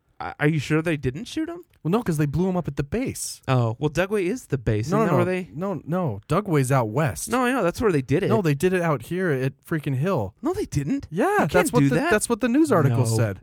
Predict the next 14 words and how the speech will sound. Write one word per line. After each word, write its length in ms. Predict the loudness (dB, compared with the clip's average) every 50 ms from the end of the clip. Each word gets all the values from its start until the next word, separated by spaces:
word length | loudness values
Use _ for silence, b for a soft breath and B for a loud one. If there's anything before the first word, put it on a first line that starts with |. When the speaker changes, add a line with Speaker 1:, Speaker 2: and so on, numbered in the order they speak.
| -6 -4
Speaker 1:
no, 280 | -2 -2 0 0 -2 -2
they 100 | -2 -2
did 180 | -2 -2 -2
it 100 | 0 0 0
out 180 | 0 0 0
west 380 | -2 0 0 0 0 -2 -4 -6
in 80 | -4 -4
their 140 | -4 -4 -4
testing 460 | -4 -4 -4 -4 -4 -6 -6 -6 -4
zone. 340 | -4 -4 -4 -2 -4 -6 -10 -14 _ _ _ _ _ _ _
Speaker 2:
I 140 | -10 -8 -6
don't 140 | -4 -4 -4
know, 180 | -2 -2 -2 -2
man. 400 | 0 0 2 2 2 0 -2